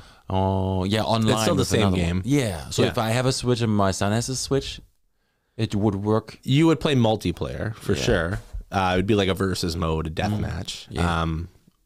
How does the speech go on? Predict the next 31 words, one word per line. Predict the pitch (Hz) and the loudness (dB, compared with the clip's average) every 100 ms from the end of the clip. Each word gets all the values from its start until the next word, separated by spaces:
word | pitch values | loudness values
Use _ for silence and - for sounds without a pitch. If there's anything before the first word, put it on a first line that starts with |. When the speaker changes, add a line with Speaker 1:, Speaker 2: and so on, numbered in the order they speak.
| _ | _
Speaker 2:
or | - 113 | 0 2
you | 135 | 4
could | 135 | 0
play, | 131 139 127 120 110 | 0 2 4 4 2
technically, | - 117 - 113 107 | -2 -6 -6 -2 0
you | 101 | 0
could | 95 | -2
play | 107 | 0
online | 101 95 107 104 90 | 2 2 2 2 0
with | 90 | -2
each | 87 - | -6 -6
other | 90 92 | -6 -4
if | 87 | -4
Speaker 1:
Mm, | 113 | 0
Speaker 2:
you're, | 123 127 | 2 2
Speaker 1:
that | 135 | 2
Speaker 2:
yeah. | 139 | 2
Speaker 1:
should | 101 | 0
work. | 80 67 - - _ - | -4 -6 -8 -16 _ -2
Speaker 2:
It's | 117 | 2
really | 160 131 | 4 4
cool. | 143 117 95 - | 4 2 0 -6
Speaker 1:
Okay. | 117 | 0
Speaker 2:
Um, | 113 113 107 101 98 - - | 2 2 0 -2 -6 -18 -10
but | 131 160 | 0 2
yeah, | 139 117 | 4 2
like, | 110 101 | 2 2
I | 104 | 0
just | 98 98 | 0 -2
started, | - 98 92 87 82 | 0 0 2 0 -2
uh, | 87 85 85 | -2 -2 -2